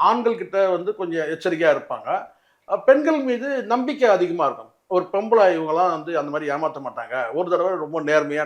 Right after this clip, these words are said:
நியாயமா நடந்துக்கிட்டாங்க. அடுத்த முறை கொடுத்தா, அடுத்த முறையும் நியா-, நியாயமா, நேர்மையா நடந்துக்கிட்டாங்க. அதுக்கப்புறம் தான், எப்பவுமே அப்படிதானே, இந்த புழுவை போட்டு தானே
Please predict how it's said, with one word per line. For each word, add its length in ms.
நியாயமா 380
நடந்துக்கிட்டாங்க. 520
அடுத்த 340
முறை 140
கொடுத்தா, 320
அடுத்த 180
முறையும் 380
நியா-, 320
நியாயமா, 320
நேர்மையா 380
நடந்துக்கிட்டாங்க. 520
அதுக்கப்புறம் 500
தான், 160
எப்பவுமே 300
அப்படிதானே, 380
இந்த 140
புழுவை 240
போட்டு 200
தானே 200